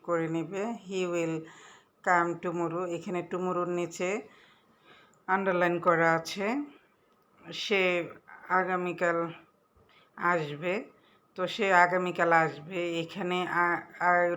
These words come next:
টুমরোকে যেহেতু আন্ডারলাইন করা আছে, তো আগামীকাল সে আ-, আসবে, সে আসবে।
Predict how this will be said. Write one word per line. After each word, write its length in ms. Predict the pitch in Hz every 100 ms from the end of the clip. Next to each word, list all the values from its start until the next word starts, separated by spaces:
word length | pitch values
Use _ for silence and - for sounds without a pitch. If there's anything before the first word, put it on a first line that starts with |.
| 175
টুমরোকে 540 | 185 180 170 170 190
যেহেতু 280 | 175 180 180
আন্ডারলাইন 520 | 175 170 170 170 170
করা 340 | 170 165 170 170
আছে, 280 | 165 180 190 - - _ _ _ _ _ _ -
তো 60 |
আগামীকাল 800 | 170 170 165 180 180 175 180 170 165 165 - _ _ _ _ _
সে 420 | - - 190 180
আ-, 280 | 160 165 160 160 _ _ -
আসবে, 600 | 175 170 151 160 156 143 _ _ _
সে 340 | - - 208 196
আসবে। 560 | 175 156 151 185 226